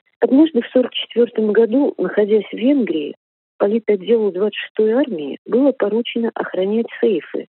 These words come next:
с партийными документами. Утром, проснувшись от сильного шума, отец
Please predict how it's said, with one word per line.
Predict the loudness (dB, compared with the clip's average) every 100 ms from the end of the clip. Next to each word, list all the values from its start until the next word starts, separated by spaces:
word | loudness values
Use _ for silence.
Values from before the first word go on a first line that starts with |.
| _ -20 -20 _
с | -2
партийными | -2 -2 -4 -2 -2 -2
документами. | -6 -4 -4 -4 -8 -10 -16 -16 -20 _ _ _ _ -2
Утром, | 0 2 0 -2 -2
проснувшись | -4 -2 0 0 -2 -6 -8 -18 _ -4
от | -4 -2 -4
сильного | 0 0 0 -4
шума, | 0 2 2 0
отец | -4 0 -2